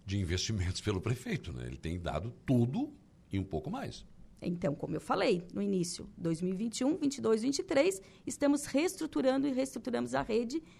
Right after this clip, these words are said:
Speaker 2: dessa forma, com
Speaker 1: Sim.
Speaker 2: investimentos
Speaker 1: Uhum.
Speaker 2: infinitos, né? Então, realmente, Saulo,
Speaker 1: Só
Speaker 2: tudo
Speaker 1: que
Speaker 2: que
Speaker 1: isso,
Speaker 2: nós
Speaker 1: isso,
Speaker 2: precisamos
Speaker 1: só que isso não resultou no resultado
Speaker 2: Não,
Speaker 1: que vocês
Speaker 2: não.
Speaker 1: queriam.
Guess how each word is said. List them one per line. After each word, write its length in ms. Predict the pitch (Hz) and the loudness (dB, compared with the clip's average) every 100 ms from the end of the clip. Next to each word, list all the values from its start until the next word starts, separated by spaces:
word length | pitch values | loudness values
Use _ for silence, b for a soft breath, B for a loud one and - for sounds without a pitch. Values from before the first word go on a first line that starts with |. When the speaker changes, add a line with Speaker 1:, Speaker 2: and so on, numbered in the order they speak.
| B | B
Speaker 2:
dessa 380 | 202 208 226 - | 0 2 2 0
forma, 360 | - - 185 175 | 0 2 2 0
com 220 | 175 226 | -2 2
Speaker 1:
Sim. 120 | 339 | 4
Speaker 2:
investimentos 920 | 311 277 - 269 220 269 359 427 - - - | 4 2 2 2 2 0 0 -2 -4 -14 -4
Speaker 1:
Uhum. 180 | 82 82 | -2 6
Speaker 2:
infinitos, 840 | 262 294 415 302 190 - - - - - | 6 8 6 6 2 -4 -14 -16 -18 -14
né? 200 | - 185 | -8 -2
Então, 320 | 285 277 262 269 B B | 0 2 0 -2 B B
realmente, 480 | 220 277 427 320 - | 0 0 2 2 0
Saulo, 360 | 196 175 175 - - | 0 0 0 -4 2
Speaker 1:
Só 220 | 349 427 | 8 10
Speaker 2:
tudo 120 | 453 | 10
Speaker 1:
que 80 | - | 8
Speaker 2:
que 40 | |
Speaker 1:
isso, 120 | 330 | 8
Speaker 2:
nós 80 | 330 | 8
Speaker 1:
isso, 100 | 349 | 8
Speaker 2:
precisamos 460 | 339 311 311 254 277 | 4 2 0 4 6
Speaker 1:
só 100 | 294 | 6
que 120 | 370 | 4
isso 140 | - | 2
não 140 | 151 156 | 2 4
resultou 680 | 147 135 151 151 143 147 156 | 4 4 0 2 6 8 8
no 80 | |
resultado 560 | 165 165 - 233 202 139 | 4 2 6 8 10 8
Speaker 2:
Não, 60 | 143 | 6
Speaker 1:
que 100 | 143 | -2
vocês 300 | 147 151 285 | -2 -2 2
Speaker 2:
não. 300 | 269 226 170 | 2 4 0
Speaker 1:
queriam. 220 | 120 | -4